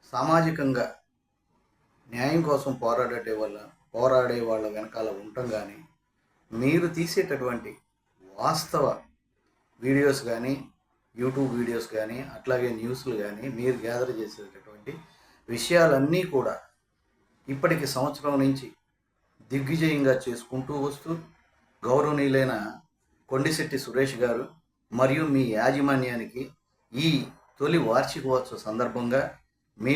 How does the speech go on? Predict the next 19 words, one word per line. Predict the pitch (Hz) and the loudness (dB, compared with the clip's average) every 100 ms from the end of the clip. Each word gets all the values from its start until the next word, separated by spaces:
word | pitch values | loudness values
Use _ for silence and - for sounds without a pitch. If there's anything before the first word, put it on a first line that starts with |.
| 135 | 2
గురించి | 139 160 156 131 | 0 0 0 0
మేము | 117 110 | -2 -4
చెప్పటం | 113 - 127 104 107 - | -6 -4 -4 -4 -10 -8
చాలా | 101 123 123 | 0 2 2
మాకు | 113 107 | 0 -2
ఆనందంగా | 110 113 113 110 107 | -2 -4 -4 -4 -6
ఉంది. | 107 127 - _ _ _ | -8 -12 -16 _ _ _
మీరు | 117 139 151 135 | 0 2 4 4
ఇలాగే | 147 151 143 | 4 4 2
నిండు | 131 135 | 4 4
నూరేళ్ళు | 127 127 135 143 143 131 - _ 120 147 | 2 2 4 4 2 -2 -6 _ -8 -6
ఈ | 120 - | -6 -6
కేఎస్ | 123 120 120 - 101 | -4 -2 -2 -4 -6
నైన్ | 113 107 | -6 -4
ఛానల్ని | 107 107 113 131 160 - _ _ _ _ _ _ _ _ - | -6 -4 -2 -4 -4 -10 _ _ _ _ _ _ _ _ -2
రాష్ట్ర | 120 160 - 143 120 | 2 2 2 -2 0
ప్రజలందు, | 123 131 135 139 151 113 | 0 4 6 4 2 -4
అట్లాగే | - 139 139 143 170 - _ _ - | 2 4 4 2 -4 -10 _ _ -6
సెంట్రల్‌కు | 131 143 170 165 | -2 0 2 2